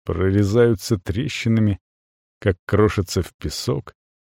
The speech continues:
как дорога, ведущая вверх, рушится, раскатывается в щебень,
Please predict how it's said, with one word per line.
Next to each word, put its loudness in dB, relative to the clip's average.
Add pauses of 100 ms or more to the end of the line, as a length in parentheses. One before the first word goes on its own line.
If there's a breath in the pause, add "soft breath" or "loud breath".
(220)
как 4
дорога, 6
ведущая 6
вверх, 6
рушится, 0
раскатывается -4
в -14
щебень, -10